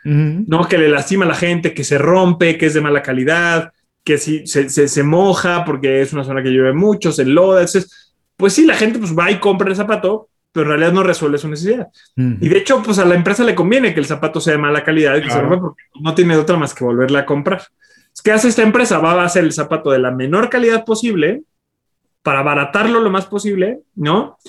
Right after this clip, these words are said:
Speaker 2: Pero aumentar el precio, lo su-, o sea, lo más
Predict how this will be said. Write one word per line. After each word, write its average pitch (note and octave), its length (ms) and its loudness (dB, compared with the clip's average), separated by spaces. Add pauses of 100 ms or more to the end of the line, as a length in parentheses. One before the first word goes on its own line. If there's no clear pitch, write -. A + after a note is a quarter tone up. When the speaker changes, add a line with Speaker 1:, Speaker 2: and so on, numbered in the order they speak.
(220)
Speaker 2:
Pero D#3 320 2
aumentar E3 640 2
el A3+ 160 2
precio, G#3+ 600 0 (260)
lo C#3+ 200 -2
su-, D#3+ 200 -4
o D3 60 -2
sea, D3+ 160 2
lo D3 140 4
más F3 420 -2